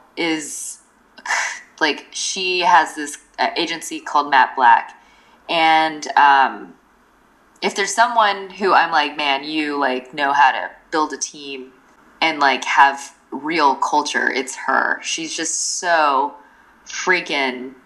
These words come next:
she's the best boss ever. Everybody who's ever worked with her is like, "Damn, best boss ever." <laughs>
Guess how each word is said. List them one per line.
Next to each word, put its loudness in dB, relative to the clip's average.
she's -8
the -4
best 2
boss 6
ever. 2
Everybody 2
who's -6
ever 2
worked 4
with -8
her 0
is -4
like, -4
"Damn, -10
best -2
boss -2
ever." -2
<laughs> 2